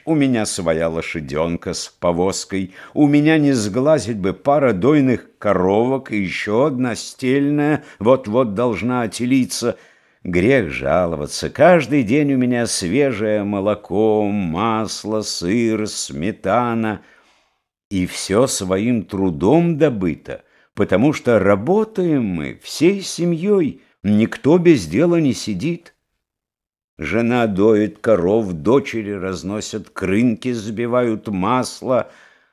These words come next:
а сам я, как видите, что ни утро езжу на базар, обхожу в Бойберике все дачи, встречаюсь с тем, с другим, самыми богатыми людьми из Егупца.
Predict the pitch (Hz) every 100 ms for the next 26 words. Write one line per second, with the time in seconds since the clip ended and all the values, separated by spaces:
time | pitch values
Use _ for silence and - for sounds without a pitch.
0 | _ 113 98 - 101 127 131 127 127 -
1 | 110 131 127 127 127 113 - 117 107 110
2 | 135 131 120 101 107 139 92 110 110 92
3 | 85 76 71 117 147 - _ _ _ _
4 | _ _ _ _ 104 - - 90 123 147
5 | 87 82 151 127 117 101 95 80 - 139
6 | 101 85 160 - - 110 - _ _ -
7 | - 127 127 - 90 151 151 127 - -
8 | 107 147 165 156 120 82 110 104 78 151
9 | 147 104 - 80 82 101 123 135 147 156
10 | 160 160 143 107 147 156 160 156 151 131
11 | 98 107 151 156 151 95 87 127 117 175
12 | - - 175 123